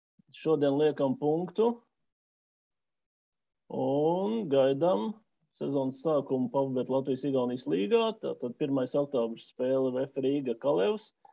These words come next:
Tagad no galvas nepateikšu, kad jums ir pirmais mačs, Ralf, tu noteikti zini.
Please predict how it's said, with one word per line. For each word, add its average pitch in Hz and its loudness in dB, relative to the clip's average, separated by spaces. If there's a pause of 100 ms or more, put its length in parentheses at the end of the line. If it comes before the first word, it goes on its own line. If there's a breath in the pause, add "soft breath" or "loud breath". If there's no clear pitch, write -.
(340 soft breath)
Tagad 175 0
no 175 0
galvas 165 4
nepateikšu, 127 0
kad 147 0
jums 170 0
ir 123 -4
pirmais 135 0
mačs, 131 -4 (120)
Ralf, 120 -6
tu - -14
noteikti 113 -8
zini. 127 -4